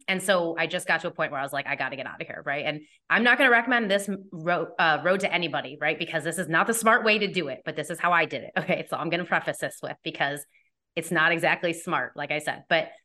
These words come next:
what I did was I got to a point where I was so frustrated with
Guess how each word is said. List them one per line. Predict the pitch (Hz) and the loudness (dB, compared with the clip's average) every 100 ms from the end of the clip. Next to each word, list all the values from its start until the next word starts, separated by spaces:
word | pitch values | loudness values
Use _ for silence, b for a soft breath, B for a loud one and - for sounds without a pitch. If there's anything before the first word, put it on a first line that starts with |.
| _ _ | _ _
what | 143 175 | 4 6
I | 240 233 | 8 6
did | 180 160 | 2 -2
was | 143 139 143 - | -4 -6 -6 -2
I | 147 165 175 185 - _ - | 2 2 2 -4 -10 _ 0
got | 180 196 | 0 0
to | - | -8
a | 226 | -4
point | 277 226 165 - | 0 0 0 -4
where | 160 156 | 0 2
I | 156 | 2
was | 170 - | -2 -6
so | - 180 196 240 - - | -2 0 0 -2 -6 -18
frustrated | - 302 330 - 185 151 151 151 - _ _ _ - | 0 4 4 2 -2 -2 -4 -6 -8 _ _ _ 0
with | 180 - | 0 0